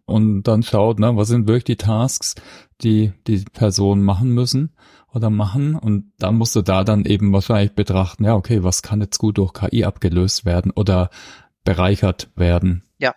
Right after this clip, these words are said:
Speaker 1: Ich glaub, das hilft auf jeden Fall, ne? Weil jetzt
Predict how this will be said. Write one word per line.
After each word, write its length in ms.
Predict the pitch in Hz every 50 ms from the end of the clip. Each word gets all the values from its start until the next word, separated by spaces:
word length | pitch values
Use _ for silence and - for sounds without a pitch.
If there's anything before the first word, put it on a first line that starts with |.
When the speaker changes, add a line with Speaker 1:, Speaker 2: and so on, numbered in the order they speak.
| _ - - _ _ _ _ -
Speaker 1:
Ich 220 | 113 107 - -
glaub, 320 | - - 92 90 - _ _
das 240 | 98 95 - -
hilft 240 | 113 104 92 - -
auf 140 | - 71 87
jeden 200 | 95 95 90 92
Fall, 320 | - - 107 98 92 85
ne? 360 | 85 87 92 98 101 107 107 - _ _ _ -
Weil 180 | 107 98 92
jetzt 420 | 101 95 - - - - - -